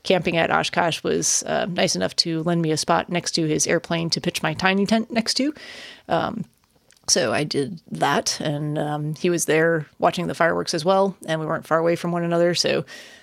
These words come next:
met up. Um, he, and it's a good thing because it was dark at that point, and I would have never found his airplane out in the North Forty. I would have been wandering around for hours, um, but found Hillel, got set up, um, shared a, a beverage, got a shower,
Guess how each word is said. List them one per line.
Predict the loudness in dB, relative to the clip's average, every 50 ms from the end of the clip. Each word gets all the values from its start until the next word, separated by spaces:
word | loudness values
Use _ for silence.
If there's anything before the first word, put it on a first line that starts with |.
| _ _ _
met | 2 4 6 6
up. | 4 4 2 -6 -18 -20 _ _ -6 -4
Um, | -2 -2 0 -2 -2 -4 -8 -8 -10
he, | -10 -8 -4
and | -2 0 0
it's | 2 2
a | 4
good | 4 4 4
thing | 4 4 2
because | 2 2 2
it | 0
was | 2 4
dark | 4 4 4 2 2
at | 2
that | 2 0 2
point, | 2 0 0 0 -2 -2 -2
and | -2 -2 -2 -4 -4 -2
I | -2 -2
would | 0 0 -2 -2
have | -2 -2
never | 0 0 2 2 2 2
found | 2 2 2 2 2 2 2
his | 0 0 2
airplane | 0 0 -2 -2 -2 -2 0 0 0 0
out | 0 0 0 0 -2
in | -2
the | -2
North | 0 0 0 -2 0
Forty. | 0 0 2 4 4 4 4 4
I | 2
would | 0 0
have | -2
been | -4 -4 -2
wandering | -2 -2 -2 -2 -2 0 0
around | 2 2 0 0 -2
for | -2 0 2
hours, | 4 4 4 4 4 2 0 -2 -6 -12 -14 -14 -16 -16 -18 -20 -10 _
um, | -4 -4 -2 -4 -6 -8 -10 -14 _ _ -6
but | -6 -4 0
found | 2 2 4 4
Hillel, | 4 4 4 4 4 2 0 -2
got | -2 0 0 2
set | 2 2 4
up, | 4 4 2 0 _ _ -12 -4
um, | 0 0 2 2 0 -2 -8 -12 _ _ _ _ _ -20 -20 -20 _ -4
shared | 0 2 2 4 4
a, | 2 2 2 2 0 -2
a | 0
beverage, | 0 2 4 4 2 2 2 -2 -4 -6 _
got | -6 -6 -4
a | -2
shower, | 2 4 4 4 6 4 4 2 2